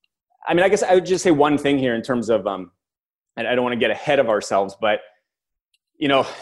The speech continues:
in, in marketing, I, I always obs-, enjoyed observing people, right? Because people don't always do what they tell you that they're going to do. Um, and so this observation,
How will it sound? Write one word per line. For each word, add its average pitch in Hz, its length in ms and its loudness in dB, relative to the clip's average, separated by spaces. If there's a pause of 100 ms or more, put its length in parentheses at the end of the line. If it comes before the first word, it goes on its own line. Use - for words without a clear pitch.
(140)
in, 147 100 -8
in 151 220 -2
marketing, 175 440 2
I, 139 120 2
I 135 180 2
always 151 260 4
obs-, - 380 -4
enjoyed 123 480 0
observing 101 500 -6
people, - 400 -12
right? 110 300 0
Because 107 300 -4
people 139 280 -6
don't 120 240 -2
always 110 560 -4 (380)
do 120 200 -2
what 107 200 -2
they 101 120 -4
tell 104 320 -4
you 98 180 -6
that 85 200 -8
they're 90 100 -8
going 85 260 -14
to 92 100 -18
do. 78 260 -12 (680)
Um, 98 500 -2 (140)
and 117 120 -6
so 135 140 2
this 135 160 2
observation, 131 1040 -2